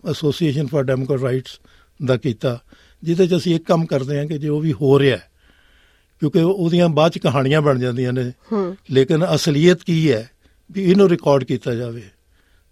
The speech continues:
Speaker 1: ਤੇ ਉਹ, ਉਹ ਅਸੀਂ ਫਿਰ ਰਿਪੋਰਟਸ ਜਿਹੜੀਆਂ ਨੇ ਔਰ ਉਹ ਬ-, ਕਰਕੇ ਉਹ ਲੋਕੀ ਕਹਿੰਦੇ ਕਿਹਨੂੰ ਦੇਣੀ ਹੈ? ਅਸੀਂ ਕਿਹਾ ਲੋਕਾਂ ਨੂੰ ਦੇਣੀ, ਕਿਉਂਕਿ ਲੋਕਾਂ ਨੂੰ ਪਤਾ ਹੋਣਾ ਚਾਹੀਦਾ ਵੀ ਅਸਲ ਕੀ ਹੋਇਆ।
Speaker 2: ਹੂੰ।
Speaker 1: ਤੋ ਜਿਵੇਂ ਚੁਰਾਸੀ ਦਾ, ਦਾ ਦੰਗੇ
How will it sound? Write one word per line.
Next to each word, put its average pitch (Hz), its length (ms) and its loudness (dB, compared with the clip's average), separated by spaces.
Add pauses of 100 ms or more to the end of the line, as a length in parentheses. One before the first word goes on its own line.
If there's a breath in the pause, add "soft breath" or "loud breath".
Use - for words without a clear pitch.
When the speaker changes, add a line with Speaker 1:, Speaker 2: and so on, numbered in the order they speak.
Speaker 1:
ਤੇ 240 80 -12
ਉਹ, 214 120 -2
ਉਹ 196 460 4
ਅਸੀਂ 175 160 0
ਫਿਰ 165 200 -2
ਰਿਪੋਰਟਸ 156 760 0
ਜਿਹੜੀਆਂ 147 360 0
ਨੇ 131 220 -4 (440 soft breath)
ਔਰ 135 240 2
ਉਹ 151 240 -2
ਬ-, 139 320 -4 (420)
ਕਰਕੇ 135 280 0
ਉਹ 143 180 0
ਲੋਕੀ 143 280 -4
ਕਹਿੰਦੇ 165 220 0
ਕਿਹਨੂੰ 175 300 2
ਦੇਣੀ 139 280 2
ਹੈ? 131 60 0
ਅਸੀਂ 135 100 -4
ਕਿਹਾ 160 120 -6
ਲੋਕਾਂ 135 320 -4
ਨੂੰ 139 120 -8
ਦੇਣੀ, 107 260 -16 (680 soft breath)
ਕਿਉਂਕਿ 139 200 0
ਲੋਕਾਂ 143 320 4
ਨੂੰ 180 100 2
ਪਤਾ 165 240 0
ਹੋਣਾ 147 180 -2
ਚਾਹੀਦਾ 143 280 -2
ਵੀ 156 140 0
ਅਸਲ 147 220 -4
ਕੀ 131 200 -4
ਹੋਇਆ। 113 220 -12 (580 soft breath)
Speaker 2:
ਹੂੰ। 214 360 -14 (160)
Speaker 1:
ਤੋ 131 180 2
ਜਿਵੇਂ 135 220 2
ਚੁਰਾਸੀ 143 760 0 (260)
ਦਾ, 135 260 2 (720)
ਦਾ 139 180 -2
ਦੰਗੇ 131 480 0